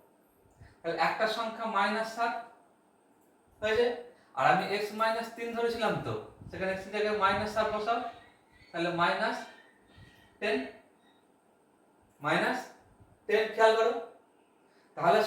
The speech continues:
সংখ্যা দুটো কি কি হচ্ছে? সংখ্যা দুটো হতে পারে দশ কমা সাত। তাহলে সংখ্যা দুটি হবে,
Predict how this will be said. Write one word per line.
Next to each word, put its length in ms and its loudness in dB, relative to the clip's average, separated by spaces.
সংখ্যা 400 2
দুটো 220 4
কি 120 -6
কি 120 4
হচ্ছে? 240 2
সংখ্যা 440 2
দুটো 220 0
হতে 200 2
পারে 160 6
দশ 180 8
কমা 220 2
সাত। 220 6
তাহলে 200 -6
সংখ্যা 440 2
দুটি 260 0
হবে, 200 2